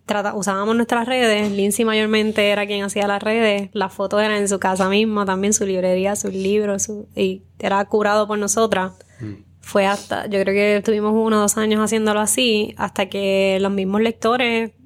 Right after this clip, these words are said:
Speaker 1: eh, tenían, había gente en Twitter y en YouTube que nos ha-, hacían reseñas de la aplicación porque les gustaba y las recomendaban para adelante, pero era todo bien orgánico.
Speaker 2: Nice.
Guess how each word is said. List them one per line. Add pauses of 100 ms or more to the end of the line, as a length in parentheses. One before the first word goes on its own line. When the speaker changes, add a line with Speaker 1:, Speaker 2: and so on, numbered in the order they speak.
Speaker 1:
eh,
tenían,
había
gente
en
Twitter
y
en
YouTube
que
nos
ha-,
hacían
reseñas
de
la
aplicación
porque
les
gustaba
y
las
recomendaban
para
adelante,
pero
era
todo
bien
orgánico.
Speaker 2:
Nice.